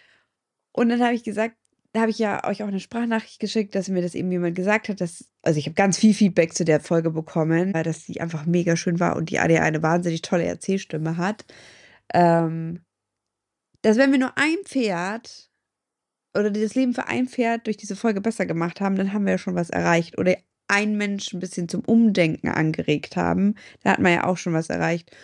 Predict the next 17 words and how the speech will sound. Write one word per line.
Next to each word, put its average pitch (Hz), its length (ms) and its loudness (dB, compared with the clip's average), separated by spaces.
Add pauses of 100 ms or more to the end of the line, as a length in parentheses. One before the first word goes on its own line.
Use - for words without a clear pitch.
(400)
Ich 131 80 -6
denk 214 240 0
mir, 196 140 0
wenn 185 140 0
ich 185 80 -6
jetzt 180 180 -2
vielleicht 185 200 2
<laughs> 220 140 2
einem 226 200 2
Pferd, 233 540 4 (600)
äh, 180 300 0 (600)
Bauchschmerzen 196 540 -6
ersparen 170 500 -6
kann, 185 300 -4
weil 180 120 0
ich 180 140 -6
jemanden 180 840 -2